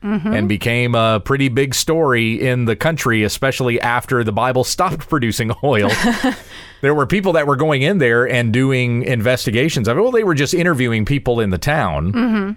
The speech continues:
Speaker 2: And then once the gig was up, once the con kinda came out at the start of the year, that changed everybody's stories. So everybody
Speaker 1: Oh,
Speaker 2: was
Speaker 1: wow.
Speaker 2: writing their
Speaker 1: I can't even
Speaker 2: exposés
Speaker 1: imagine.
Speaker 2: differently after that.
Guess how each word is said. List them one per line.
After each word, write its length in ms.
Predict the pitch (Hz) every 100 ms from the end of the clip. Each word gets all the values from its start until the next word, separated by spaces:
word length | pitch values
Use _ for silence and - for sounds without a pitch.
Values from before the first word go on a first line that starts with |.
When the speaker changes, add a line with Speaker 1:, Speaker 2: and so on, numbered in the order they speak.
| -
Speaker 2:
And 320 | - 120 117 107
then 600 | 135 139 135 131 123 104 - - - -
once 400 | 104 127 131 -
the 120 | 117 - - 104
gig 240 | 131 120
was 240 | 110 98
up, 280 | 131 107 90
once 220 | 107 107
the 80 | -
con 340 | 98 113 110 104
kinda 220 | 113 95
came 240 | - 104
out 140 | 107 101
at 60 |
the 80 | 76
start 240 | - 120 101
of 80 |
the 40 | 90
year, 160 | 110
that 160 | 101 117
changed 440 | - 143 123 95
everybody's 480 | 120 107 95 90 82
stories. 460 | - 113 92 82 80
So 140 | 110
everybody 340 | 101 104 101 95
Speaker 1:
Oh, 80 |
Speaker 2:
was 80 | 98
Speaker 1:
wow. 320 | 92 190 196 175
Speaker 2:
writing 280 | 135 123 107
their 100 | 107
Speaker 1:
I 60 |
can't 160 | 139 120
even 160 | 117 101
Speaker 2:
exposés 100 | 107
Speaker 1:
imagine. 260 | 98 92
Speaker 2:
differently 360 | 117 101 90 87
after 220 | 85 85
that. 240 | 82 76